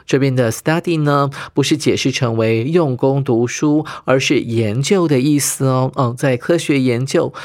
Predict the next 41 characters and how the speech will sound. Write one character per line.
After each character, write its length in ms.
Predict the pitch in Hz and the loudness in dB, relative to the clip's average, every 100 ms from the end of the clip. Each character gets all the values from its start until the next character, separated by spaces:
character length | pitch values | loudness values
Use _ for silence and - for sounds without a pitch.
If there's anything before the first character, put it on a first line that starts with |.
| - | -16
学 320 | - - 143 147 | -6 0 2 2
术 300 | 170 180 131 | 2 2 2
研 260 | 117 110 | 0 0
究 240 | 143 196 156 | 0 0 0
上 380 | 180 156 139 | 0 -2 -2
面， 300 | 147 147 90 - - | 0 0 -2 -6 -8
我 100 | - | -2
们 160 | 131 135 | 0 0
除 220 | - 160 | 0 0
了 100 | 165 | 2
用 320 | 170 139 131 | 2 2 2
research 800 | 135 175 202 - - 139 113 - - | 2 2 0 -2 0 0 0 -4 -6
这 100 | 131 | -4
个 80 | 123 | -4
字 220 | - 117 | -2 -6
之 220 | - 123 | -2 -2
外， 360 | 123 165 156 117 - - | 0 0 0 -2 -10 -2
我 100 | 135 | 0
们 140 | 127 | 2
还 160 | 120 147 | 2 0
可 140 | 147 | 0
以 120 | 131 | 0
用 220 | 120 117 107 | 2 0 -2
study 560 | - 170 180 180 135 | -4 -2 0 0 -2
这 120 | - 147 | -2 -2
个 120 | 165 | 0
动 280 | 165 156 143 | 0 0 -2
词 320 | - 135 135 | -4 0 2
哦， 260 | 139 147 143 - - | 2 0 -4 -14 -4
它 160 | 151 | -2
指 200 | - 143 | 0 -2
的 120 | 120 | 0
就 120 | 127 143 | 0 0
是 240 | - 117 | 0 -2
进 280 | - 160 127 | 0 -2 -2
行 300 | - 110 113 | -4 -4 -4
学 340 | - 120 95 | -2 0 0
术 180 | 113 196 | 2 0
的 140 | 156 117 | 0 0
研 340 | 92 73 101 | 0 -4 -6
究。 360 | - 196 - | -2 -2 -2